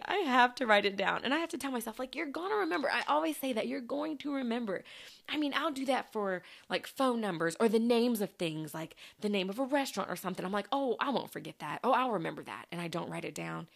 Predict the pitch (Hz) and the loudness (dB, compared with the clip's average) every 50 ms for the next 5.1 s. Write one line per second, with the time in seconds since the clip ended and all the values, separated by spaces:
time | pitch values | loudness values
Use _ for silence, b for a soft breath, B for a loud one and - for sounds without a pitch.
0 | B B B B B B B B 196 190 202 180 170 160 165 190 208 196 - 165 | B B B B B B B B -2 -2 0 2 2 2 2 0 -2 -2 -4 -4
1 | 165 160 160 165 160 165 165 170 160 156 160 160 160 160 190 _ _ - 220 226 | -4 -2 -2 -4 -4 -6 -6 -6 -6 -6 -6 -6 -6 -8 -12 _ _ 0 2 4
2 | 214 202 160 170 165 165 160 156 160 160 156 165 - _ 202 208 208 190 170 - | 4 4 2 2 0 -2 -2 -2 0 -2 -2 -2 -4 _ -6 -6 -4 -6 -6 -6
3 | 175 170 160 165 - - _ _ - 233 254 254 247 240 233 226 226 - - 302 | -4 -4 -4 -4 -6 -14 _ _ -8 -6 -2 0 2 2 4 2 2 2 0 0
4 | - - - 330 - - 320 294 285 247 247 269 262 254 247 247 247 240 247 247 | 0 6 6 6 6 6 4 2 2 4 4 4 4 4 2 0 2 6 6 6
5 | 240 233 | 6 6